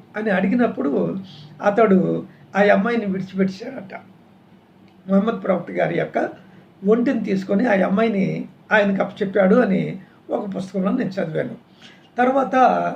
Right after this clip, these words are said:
అంటే ఇవి హదీస్లో రాసున్నాయా, ఖురాన్లో రాసున్నాయా అంటే చెడ్డ పనులు ఎప్పుడు కూడా రాసి ఉండవు. కానీ వేరే బుక్స్లో మనం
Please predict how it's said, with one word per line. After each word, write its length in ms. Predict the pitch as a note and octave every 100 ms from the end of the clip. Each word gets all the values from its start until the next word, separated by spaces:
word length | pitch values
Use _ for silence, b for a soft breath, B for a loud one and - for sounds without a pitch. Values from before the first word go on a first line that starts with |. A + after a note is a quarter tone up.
| - -
అంటే 160 | A#3 C4+
ఇవి 280 | G#3+ G#3
హదీస్లో 540 | F#3+ G3+ G#3 G3+ A3 G#3+
రాసున్నాయా, 760 | F#3+ F#3+ G3 F#3+ F#3 F#3 F#3
ఖురాన్లో 360 | G#3+ G#3 G#3 G#3
రాసున్నాయా 500 | F#3 F#3 - F#3+ F#3+
అంటే 280 | F#3 - D#4+ B B B _
చెడ్డ 160 | G#3+ G#3
పనులు 260 | C4+ B3+ A3
ఎప్పుడు 220 | F#3+ G3+
కూడా 160 | A3
రాసి 340 | - F#3 F#3+ G#3
ఉండవు. 400 | E3 E3+ E3+ - - b b -
కానీ 200 | A3 B3
వేరే 260 | A3 A#3+ B3
బుక్స్లో 460 | F#3+ G#3 - C#4
మనం 500 | A3 G3+ F#3 E3 D#3+